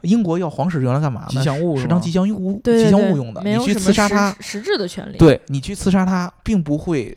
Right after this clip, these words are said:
Speaker 1: 对这个国家的整个秩序产生很大的这个
Speaker 3: 不能翻天覆地嘛。
Speaker 2: 大不了就可能对形象上，或者是对那种
Speaker 1: 不是形象，就是英国人其实希望自己的女王被刺杀。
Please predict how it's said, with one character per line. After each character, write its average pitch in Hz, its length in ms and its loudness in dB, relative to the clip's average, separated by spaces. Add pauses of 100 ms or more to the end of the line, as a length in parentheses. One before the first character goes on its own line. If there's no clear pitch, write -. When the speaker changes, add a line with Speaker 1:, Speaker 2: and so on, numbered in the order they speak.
Speaker 1:
对 156 200 4
这 139 100 -4
个 120 80 -4
国 127 240 -4
家 202 160 -2
的 196 80 -2
整 127 140 -10
个 131 100 -6
秩 185 220 -6
序 139 120 -8
产 131 200 -12
生 147 120 -6
很 117 180 -14
大 165 240 -6
的 - 100 -12
这 - 40 -10
个 226 40 -6
Speaker 3:
不 196 80 -6
能 185 100 -4
翻 190 180 -4
天 185 200 -4
覆 175 160 -14
地 165 80 -12
嘛。 202 60 4
Speaker 2:
大 165 60 2
不 147 100 -4
了 123 140 -2
就 147 160 -4
可 135 140 -10
能 120 140 -6
对 143 160 0
形 127 240 -6
象 165 240 0
上， 123 180 -4
或 131 160 -8
者 113 80 -6
是 127 180 -8
对 135 180 -6
那 156 100 -4
种 135 120 -2
Speaker 1:
不 156 120 4
是 160 100 4
形 117 160 -2
象， 107 180 -8 (800)
就 160 100 2
是 151 140 2
英 226 200 2
国 190 120 4
人 175 100 4
其 170 160 -2
实 185 100 4
希 214 180 -4
望 180 140 0
自 156 80 -4
己 123 80 -2
的 131 80 -2
女 127 120 -4
王 110 120 -6
被 127 80 -4
刺 - 160 -10
杀。 - 160 -12